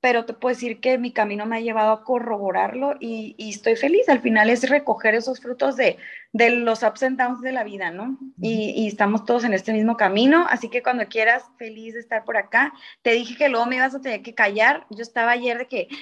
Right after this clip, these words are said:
Speaker 1: "¿Qué voy a decir?
Speaker 2: No,
Speaker 1: ¿De qué
Speaker 2: hombre.
Speaker 1: vamos a hablar?" <laughs>
Speaker 2: Fluyó
Speaker 1: Y yo así,
Speaker 2: perfecto.
Speaker 1: me dice, "No, hombre,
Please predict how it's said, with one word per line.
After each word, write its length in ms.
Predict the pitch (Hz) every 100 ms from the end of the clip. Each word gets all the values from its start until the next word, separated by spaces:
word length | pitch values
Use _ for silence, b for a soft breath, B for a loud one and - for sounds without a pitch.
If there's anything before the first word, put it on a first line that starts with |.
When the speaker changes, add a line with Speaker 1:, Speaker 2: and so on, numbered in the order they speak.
| B
Speaker 1:
"¿Qué 140 | - 185
voy 100 | 180
a 80 | 247
decir? 500 | 302 - 202 185 156 - _ -
Speaker 2:
No, 140 | 202 214
Speaker 1:
¿De 40 |
qué 60 | 226
Speaker 2:
hombre. 260 | 254 254 233
Speaker 1:
vamos 240 | 196 254
a 80 | 285
hablar?" 400 | 226 196 175 - _
<laughs> 80 |
Speaker 2:
Fluyó 240 | - 262 254
Speaker 1:
Y 20 |
yo 80 | 240
así, 80 | 320
Speaker 2:
perfecto. 540 | - 320 269 240 349
Speaker 1:
me 80 | 349
dice, 160 | 214 277
"No, 180 | 277 302
hombre, 300 | 294 262